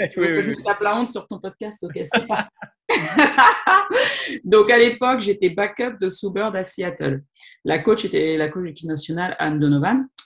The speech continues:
Speaker 2: Et, euh, à un moment donné, pendant le premier quart-temps, assez tôt, premier quart-temps, elle se retourne et elle nous parle ou elle me parle. Et je pense qu'elle me dit, « Allez, Edwige, à toi de jouer. » Donc je fais mon changement et je me dis, « Tiens, c'est bizarre, elle m'a pas dit qui je remplaçais, je dois remplacer Sue. » Parce que des fois, on joue à deux arrières.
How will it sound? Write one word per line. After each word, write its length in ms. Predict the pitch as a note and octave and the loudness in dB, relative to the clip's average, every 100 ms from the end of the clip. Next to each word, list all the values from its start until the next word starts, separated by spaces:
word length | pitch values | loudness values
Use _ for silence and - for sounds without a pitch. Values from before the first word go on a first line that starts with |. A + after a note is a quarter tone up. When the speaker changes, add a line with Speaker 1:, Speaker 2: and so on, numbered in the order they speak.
| - | -14
Speaker 2:
Et, 220 | F3+ E3 | -6 -4
euh, 680 | E3 D3 C#3+ C#3 C#3 - - - | -2 -2 0 -2 -4 -8 -10 -2
à 80 | D#3 | -2
un 40 | |
moment 220 | D#3+ F3 | 0 -2
donné, 460 | E3+ C#3+ D#3+ A3 B3+ | 0 2 2 -2 -4
pendant 160 | D#3+ D3 | -4 -4
le 80 | |
premier 260 | C#3+ G3+ F#3+ | -4 -8 -8
quart-temps, 360 | - C#3+ G3 A3 | -8 -8 -6 -4
assez 280 | F#3+ - | -6 -8
tôt, 140 | D3 G3 | -6 -6
premier 240 | - D3+ | -2 -2
quart-temps, 300 | C#3+ D3 A3 | -2 -6 -6
elle 80 | G3 | -6
se 340 | - _ - | -8 _ -6
retourne 420 | E3 D3+ A3 A#3+ G3+ _ _ _ _ _ - | -4 -2 -2 -2 -4 _ _ _ _ _ 0
et 80 | |
elle 160 | F3 G#3+ | 4 6
nous 180 | A#3 - | 6 4
parle 240 | A#3+ A#3+ | 4 6
ou 60 | A3 | 4
elle 160 | A3+ | 4
me 180 | A3 G3+ | 2 2
parle. 300 | F#3 D#3 C#3 - _ | -2 -6 -6 -10 _
Et 120 | - D3+ | -8 -8
je 160 | - | -4
pense 340 | C#3+ F3+ A3+ - | -4 0 -2 0
qu'elle 180 | F3 | -2
me 60 | D#3 | -2
dit, « 300 | D3 G3 - | -2 -6 -6
Allez, 180 | - E3+ | 0 4
Edwige, 200 | F3+ G3+ | 4 2
à 60 | F#3 | -4
toi 120 | F3 | -4
de 60 | D#3 | -4
jouer. » 100 | D3+ | -2
Donc 180 | D3+ | -2
je 120 | D3 C#3+ | -2 -6
fais 200 | - C4 | 0 2
mon 140 | A#3 | 2
changement 540 | A3 G3 F3 G3+ - _ _ _ _ - | -2 -6 -4 -6 -6 _ _ _ _ -16
et 80 | - | -8
je 80 | C#3 | -4
me 60 | E3 | -4
dis, « 80 | F3+ | -2
Tiens, 120 | G4 | -2
c'est 120 | - | -2
bizarre, 200 | F3 B3+ | -4 -2
elle 80 | A3 | -2
m'a 60 | |
pas 120 | E3 E3 | -2 -4
dit 120 | G3 | -4
qui 100 | F#3+ | -8
je 80 | D3 | -8
remplaçais, 420 | D#3 D#3+ G3+ C4 | -6 -6 0 0
je 60 | |
dois 100 | F#3+ | 2
remplacer 360 | F3 F3 A3 A#3+ | -2 -2 -4 -6
Sue. » 280 | A3 G#3+ G3 | -6 -6 -6
Parce 100 | D3 | -6
que 80 | D#3 | -4
des 120 | D3+ | -4
fois, 160 | A#3 A3+ | -2 -2
on 40 | |
joue 140 | F3 | 0
à 80 | G3 | 2
deux 160 | F#3 F3+ | 2 2
arrières. 320 | F3+ E3 D#3+ | 0 0 -4